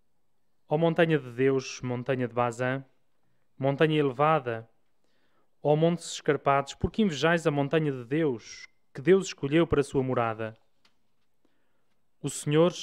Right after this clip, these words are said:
há de habitar nela eternamente. Bendito seja o Senhor dia após dia, Ele cuida de nós, ele é o Deus da nossa salvação.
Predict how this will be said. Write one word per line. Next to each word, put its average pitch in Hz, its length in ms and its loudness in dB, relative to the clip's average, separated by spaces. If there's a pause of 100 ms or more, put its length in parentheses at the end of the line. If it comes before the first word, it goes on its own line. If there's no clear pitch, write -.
(180)
há 147 120 2
de 143 60 -2
habitar 143 580 0
nela 131 360 0
eternamente. 123 680 -6 (1300)
Bendito 151 380 -2
seja 143 300 4
o 135 60 0
Senhor 147 420 2
dia 135 220 0
após 123 300 -2
dia, 170 460 -4 (400)
Ele 135 100 2
cuida 131 280 -2
de - 80 -14
nós, 131 560 -4 (540)
ele 151 140 0
é 185 40 6
o 175 100 4
Deus 175 240 4
da 151 100 0
nossa 165 240 2
salvação. 131 760 -4